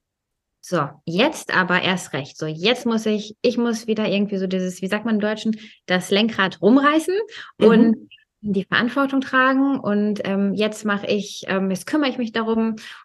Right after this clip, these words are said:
Speaker 1: und lese und mach dies und das und jenes und massiere immer schön.“ Also ich glaube, ja, und dann, äh, kam diese Positivität. Dann kam irgendwann diese, dieses,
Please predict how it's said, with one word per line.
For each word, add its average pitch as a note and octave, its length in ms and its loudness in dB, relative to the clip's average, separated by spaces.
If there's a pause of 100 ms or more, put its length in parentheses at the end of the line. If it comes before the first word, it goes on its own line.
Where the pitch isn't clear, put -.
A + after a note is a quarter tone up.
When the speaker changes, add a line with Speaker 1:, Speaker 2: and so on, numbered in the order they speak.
Speaker 1:
und F3+ 320 0
lese A#3 680 4
und E3+ 120 -6
mach E3+ 140 -6
dies A3+ 240 -2
und F#3 120 -4
das F#3+ 160 -2
und E3+ 180 -6
jenes B3 300 2
und F3 100 -2
massiere A3 360 -2
immer A3+ 160 0
schön.“ A3 420 0 (880)
Also G3 140 2
ich F#3+ 120 0
glaube, G3+ 440 0 (600)
ja, G3 320 -2
und G3 200 0
dann, G#3 320 2
äh, B3 420 -4
kam B3 180 -4
diese A#3+ 220 2
Positivität. B3 640 2
Dann G3+ 140 -2
kam B3+ 160 -2
irgendwann A3+ 280 2
diese, G#3+ 300 0
dieses, G#3 540 0